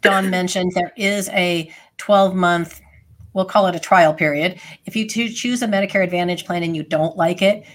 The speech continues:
you can get on to a Medicare supplement. There's a very specific question that is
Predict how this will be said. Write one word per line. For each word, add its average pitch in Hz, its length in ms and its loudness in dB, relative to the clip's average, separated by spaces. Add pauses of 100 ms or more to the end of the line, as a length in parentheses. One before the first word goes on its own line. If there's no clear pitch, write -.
(120)
you 180 160 -2
can 196 560 0
get 185 240 -4
on 175 320 2
to 165 300 -4
a 175 60 -2
Medicare 160 440 0
supplement. 156 440 -4
There's 156 200 -6
a 151 40 -6
very 165 220 0
specific 175 420 -6
question 165 400 -2
that 156 220 -2
is 160 120 -8